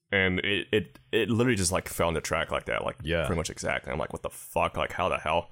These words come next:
Speaker 2: Mm.
Speaker 1: <laughs>
Speaker 2: Yeah. Eh, freaking
Speaker 1: So I thought I'd be, like, a little bit off 'cause there's always that, like, bit of, like,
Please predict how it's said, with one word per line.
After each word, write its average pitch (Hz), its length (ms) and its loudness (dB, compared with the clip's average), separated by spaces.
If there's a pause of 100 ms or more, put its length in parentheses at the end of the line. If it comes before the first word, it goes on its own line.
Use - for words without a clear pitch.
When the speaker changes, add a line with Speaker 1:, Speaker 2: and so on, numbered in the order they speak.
Speaker 2:
Mm. 87 320 -2
Speaker 1:
<laughs> - 260 -2
Speaker 2:
Yeah. 82 280 6 (160)
Eh, 90 80 -2 (600)
freaking 107 300 -2
Speaker 1:
So 135 140 2
I - 20 -10
thought 269 140 4
I'd 180 60 4
be, 170 60 4
like, 160 120 4
a 113 40 6
little 104 180 6
bit 120 120 6
off 123 160 4
'cause 104 140 2
there's 98 80 4
always 135 180 6
that, 117 140 4
like, 101 180 2 (180)
bit 107 140 2
of, 90 220 2
like, 85 240 0